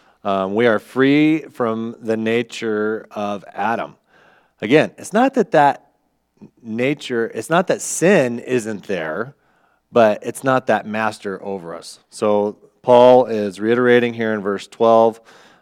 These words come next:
um, that the commandment is do not let, and let's important, do not let sin reign in your mortal body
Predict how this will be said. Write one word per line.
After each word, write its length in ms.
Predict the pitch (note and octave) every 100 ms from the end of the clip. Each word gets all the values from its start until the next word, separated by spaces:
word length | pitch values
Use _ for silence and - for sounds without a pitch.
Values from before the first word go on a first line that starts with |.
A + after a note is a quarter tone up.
| _
um, 480 | F#2+ F#2 F2+ F2 F2+ _ -
that 400 | G2+ G2 G2 - _ _ _ _ _
the 100 | G#2+
commandment 560 | G#2 B2+ C3 D#3 C#3 A#2+
is 100 | A2
do 240 | G2 B2
not 220 | C3 A2+ G#2+
let, 640 | G#2+ A#2 B2+ G#2 - - - _
and 120 | A2
let's 300 | A#2+ B2 C3
important, 420 | B2 A2 G#2+ G2+ G2+
do 60 |
not 180 | B2 G2+
let 560 | G#2+ A#2+ C#3 D#3+ D3+ -
sin 560 | - A#2 G#2+ G2 G#2+ - - - _ _
reign 420 | A2 A#2+ A#2 A2+
in 220 | A2+ A2+
your 140 | G#2+ G#2
mortal 460 | G#2 A#2 C#3 C#3
body 480 | A2 F#2+ F2+ F#2 G#2